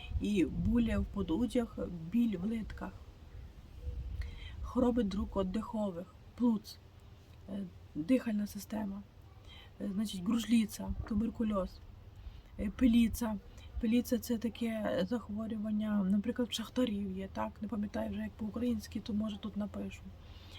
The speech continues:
Пиліца. Розедма, теж не пам'ятаю, як по-українськи. Запалення плуц, ну, це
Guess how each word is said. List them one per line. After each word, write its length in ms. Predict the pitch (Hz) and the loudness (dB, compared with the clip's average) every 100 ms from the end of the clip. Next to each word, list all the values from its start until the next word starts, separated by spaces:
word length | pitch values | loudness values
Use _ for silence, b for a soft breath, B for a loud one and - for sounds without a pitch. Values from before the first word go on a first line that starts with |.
| B - | B 2
Пиліца. 560 | 240 208 202 - 196 - - B B B B | 4 4 0 -4 -8 -8 -14 B B B B
Розедма, 800 | 208 247 220 269 247 196 214 202 - - - | 6 6 8 6 4 2 -2 -2 -8 -18 -10
теж 220 | - 254 - | 4 4 4
не 60 | |
пам'ятаю, 360 | 226 202 196 196 | 0 0 0 -2
як 80 | 196 | -2
по-українськи. 760 | 202 202 202 202 196 - 196 - B B B B - | -4 -2 -2 0 -2 -4 -10 -10 B B B B -8
Запалення 580 | 190 262 269 247 254 247 | 2 6 8 8 8 6
плуц, 500 | 240 233 208 - - - 220 | 6 4 4 -4 -14 -10 -8
ну, 80 | |
це 420 | 226 262 247 226 | 0 2 4 2